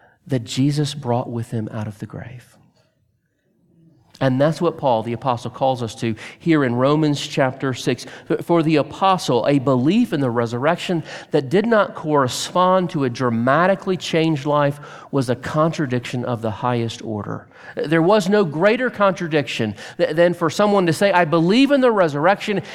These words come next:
and yet whose life remained unchanged. And so for Paul, it meant more than just believing. We have to practice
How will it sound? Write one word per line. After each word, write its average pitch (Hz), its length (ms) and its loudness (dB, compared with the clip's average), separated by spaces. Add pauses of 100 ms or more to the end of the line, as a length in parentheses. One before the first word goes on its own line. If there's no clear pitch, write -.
(120)
and 170 180 4
yet 190 180 4
whose 170 200 2
life 180 420 2
remained 160 460 2
unchanged. 104 920 -4 (1700)
And 120 100 -8
so 127 140 -2
for 120 160 -8
Paul, 120 300 0
it 101 80 -4
meant 123 180 -2
more 113 380 -2
than 104 160 -6
just 110 280 -8
believing. 107 640 -8 (1700)
We 151 300 0
have 160 260 0
to - 100 -6
practice - 1120 -8